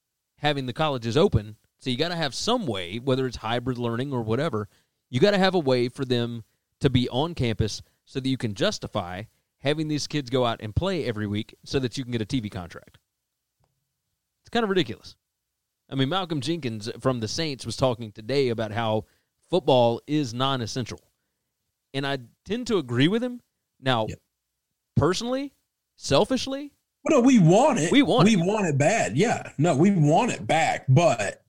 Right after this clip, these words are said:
Speaker 2: it is non-essential.
Speaker 1: Yeah. I mean, this is not, and the only reason that it would be essential is to keep some of these businesses afloat, which are not technically supposed to be businesses. They're supposed to be institutions of higher learning.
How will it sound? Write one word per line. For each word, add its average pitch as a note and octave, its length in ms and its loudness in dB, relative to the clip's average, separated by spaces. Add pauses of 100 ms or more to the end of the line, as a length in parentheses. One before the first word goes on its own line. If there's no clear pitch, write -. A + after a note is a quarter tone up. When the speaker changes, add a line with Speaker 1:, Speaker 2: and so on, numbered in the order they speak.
(520)
Speaker 2:
it F3 160 4
is F#3 240 4
non-essential. A2+ 800 -2 (220)
Speaker 1:
Yeah. C3 180 -8 (240)
I A#2+ 40 -18
mean, A#2 160 -8
this C3+ 140 -6
is B2 140 -8
not, B2+ 380 -4 (340)
and B2+ 140 -4
the C3 80 0
only F3 160 -2
reason D#3+ 280 -2
that B2 100 -4
it A2+ 100 -10
would A3 220 -4
be C#3 140 0
essential B2 520 -6 (420)
is C3+ 400 -4 (840)
to C#3 80 -8
keep G#3 300 -6
some G3+ 200 -6
of F3 60 -8
these E3+ 180 -8
businesses D#3 520 -10
afloat, F3+ 400 -8
which B2+ 220 -6
are E3 60 -4
not G3 300 -8
technically G#3 440 -10
supposed G3 360 -2
to F3 40 -14
be G#3 100 -8
businesses. F#3+ 640 -6 (380)
They're F3+ 100 -4
supposed E3+ 240 -8
to D#3+ 60 -18
be D#3 100 -2
institutions B2 520 -6
of G#2 60 -4
higher G2+ 200 -2
learning. G#2 320 -6